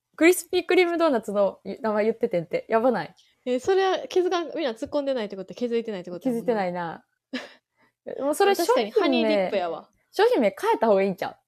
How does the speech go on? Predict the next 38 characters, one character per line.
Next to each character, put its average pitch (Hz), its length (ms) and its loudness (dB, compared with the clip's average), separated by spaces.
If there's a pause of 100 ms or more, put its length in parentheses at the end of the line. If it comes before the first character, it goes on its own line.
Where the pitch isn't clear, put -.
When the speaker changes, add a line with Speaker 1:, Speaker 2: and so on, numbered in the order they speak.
(960)
Speaker 2:
え、 330 100 4
ど - 60 -6
う - 20 -8
い - 60 -10
う - 80 -12
こ 285 40 -8
と？ 190 140 -4
混 226 140 0
ざ 226 120 0
ら 220 100 -6
ん 220 80 -10
よ 233 120 -8
う 202 60 -4
に？ 196 200 -12 (100)
Speaker 1:
<laughs> - 100 -20
う 240 60 -2
ん。 208 260 -2 (120)
じ 233 80 -2
ゃ 208 60 2
あ、 - 180 -8
だ 226 100 -4
か 208 120 2
ら、 185 80 2
あ 180 60 0
の、 180 140 -4
ミ 247 140 2
ス 330 100 -8
ド 349 100 0
が 349 100 4
私 262 340 0
ら 233 100 2
に 185 80 -4
合 180 120 -2
わ 190 100 -4
せ 185 140 -4
に 185 100 -4
来 - 100 -10
る。 156 180 -6